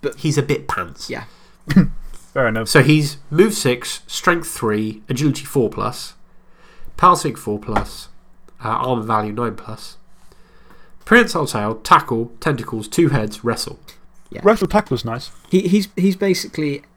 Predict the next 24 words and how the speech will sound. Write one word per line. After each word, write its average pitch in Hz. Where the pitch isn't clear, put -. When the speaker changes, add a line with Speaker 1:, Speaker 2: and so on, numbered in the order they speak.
Speaker 3:
Sit -
him 151
on 135
Speaker 1:
sort, 185
Speaker 3:
elves. -
Speaker 1:
sort 190
of, -
yeah, 147
he's 143
like 156
a 147
specialist -
sweeper -
almost. -
Speaker 2:
Yeah, 147
but -
he's 151
Speaker 3:
Yeah. 175
Speaker 2:
not 170
great 160
at -
it. -
So 151
Speaker 1:
No. 107